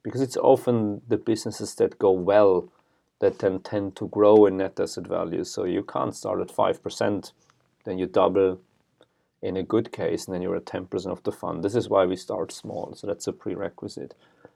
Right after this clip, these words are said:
But the other dimension, which is often neglected or we don't know from the public market side,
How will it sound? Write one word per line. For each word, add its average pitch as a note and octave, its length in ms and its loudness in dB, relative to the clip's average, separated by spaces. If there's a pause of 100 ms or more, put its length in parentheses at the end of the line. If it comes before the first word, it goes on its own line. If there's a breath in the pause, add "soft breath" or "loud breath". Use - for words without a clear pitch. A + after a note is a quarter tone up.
(420 soft breath)
But - 200 -8
the F#2+ 120 2
other A2+ 300 12
dimension, G2+ 720 2
which G2 240 -4
is F#2+ 120 -4
often G2 360 0
neglected F#2+ 800 -2
or F#2+ 100 0
we F#2 140 -2
don't G2 320 0
know G#2 200 4
from F#2+ 220 -4
the F#2 80 -4
public B2 460 2
market F#2+ 340 -10
side, - 340 -8